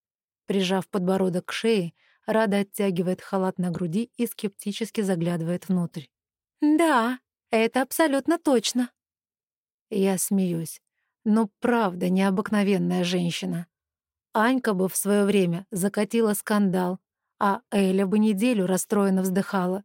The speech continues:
давая понять, как я был неправ. А Снежок, вон что, не хочет себе нервы трепать лишний раз. "Я уже сказал,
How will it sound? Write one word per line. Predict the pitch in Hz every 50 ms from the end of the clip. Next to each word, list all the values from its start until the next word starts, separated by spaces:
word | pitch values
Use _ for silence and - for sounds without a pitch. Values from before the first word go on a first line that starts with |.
| _ -
давая | 185 202 196 196 196 196 185
понять, | - - 196 196 196 185 185 180 - - -
как | - 190 185 - - 196
я | 190
был | 175 180 190 190
неправ. | 196 196 202 196 - - 196 190 180 - - _ _ _ _ _ _ _ _ _ _ _ _ -
А | - 220 214
Снежок, | - - 214 202 202 175 175 254 269 254 - - - _ _ -
вон | 226 233 254 208 170
что, | 151 - - - 190 170 170 - _ _ _ _ _ _ _ _
не | - 233 233 233
хочет | 220 - - 220 202 196 - 208 196
себе | - - 220 190 226 226
нервы | 226 226 214 180 175 180 175
трепать | - 185 190 190 - 185 180 180 -
лишний | 190 185 180 - - 202 190
раз. | 196 185 180 175 - - - _ _ _ _ _ _ _ _ _ _ _ _ _ _ _ _ _ _ _ _ _ _ _ _ _ _ _ _
"Я | - 202 202 196 190 180
уже | 175 170 185
сказал, | 165 - - 202 190 185 196 226 254 247